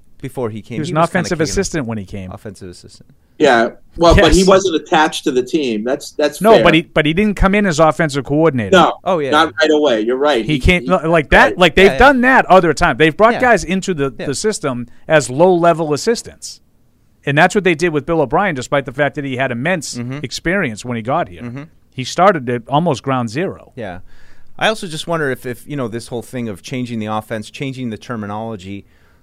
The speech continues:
Speaker 1: I mean, does it necessarily restrict you to having to go with guys that you've worked with in the past? Like, is it as much, is it as valuable now to, say, go to Bill O'Brien or Chad O'Shea or guys that had experience in that system? Is it even the same system?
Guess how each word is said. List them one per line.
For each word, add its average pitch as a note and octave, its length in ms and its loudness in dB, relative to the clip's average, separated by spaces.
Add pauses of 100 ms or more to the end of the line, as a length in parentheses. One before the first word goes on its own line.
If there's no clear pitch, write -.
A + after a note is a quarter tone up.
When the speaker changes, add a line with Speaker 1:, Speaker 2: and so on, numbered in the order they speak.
Speaker 1:
I B2 80 -14
mean, C3+ 120 -6
does C#3 160 -10
it D3+ 80 -6
necessarily D3 600 -6
restrict C3+ 560 -8
you B2 420 -8
to C3 140 -10
having D3 420 -6
to - 140 -14
go F2+ 520 -8
with G2 340 -10
guys F#2 320 -8
that G2 120 -12
you've F#2 200 -14
worked F#2+ 200 -14
with F2 140 -16
in F2+ 60 -16
the E2 60 -16
past? E2+ 280 -12
Like, A#2+ 140 -10
is A#2+ 100 -6
it C3 140 -2
as A#2 100 -8
much, C#3+ 300 -8 (240)
is D3 160 -8
it F#3+ 100 2
as C3+ 140 -8
valuable C3+ 520 -2
now B2 340 -4
to, - 160 -14
say, A2 360 -6 (320)
go B2+ 140 -2
to B2 80 -2
Bill A#2+ 220 -6
O'Brien A2 460 -6
or G2+ 60 -10
Chad A#2+ 300 -6
O'Shea A2 320 -8
or G#2 100 -6
guys A2+ 320 -6
that A2+ 140 -8
had G#2+ 180 -8
experience A#2+ 600 -12
in G#2 80 -10
that G#2 160 -10
system? A#2+ 240 -16
Is B2 120 -10
it C#3+ 100 -14
even F#3 180 -8
the C#3 80 -10
same C#3+ 240 -10
system? G#3+ 480 -10